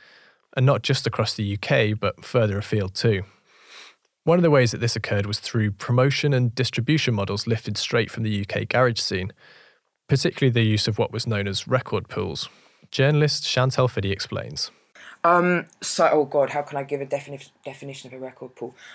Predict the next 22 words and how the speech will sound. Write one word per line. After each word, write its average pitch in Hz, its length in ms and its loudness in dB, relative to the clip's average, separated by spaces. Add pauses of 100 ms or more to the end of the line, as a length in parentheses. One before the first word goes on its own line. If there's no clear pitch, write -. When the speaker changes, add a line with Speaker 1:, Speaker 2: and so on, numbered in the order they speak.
Speaker 2:
Okay, 151 300 2
so, 151 280 0
let 110 960 -2
me - 60 -16
think 135 200 -10
about - 120 -10
this. 127 320 -12 (600)
A 160 80 4
record 196 520 2
pool 156 540 0
would 151 240 -2 (160)
be 143 360 6
where, 135 540 2
in 165 160 0
this 165 180 0
instance, 135 760 -6 (420)
Doug 151 240 2
Cooper 147 580 -4 (160)
would 147 180 2
have 139 280 0
organised, 139 840 -2
um, 123 480 -8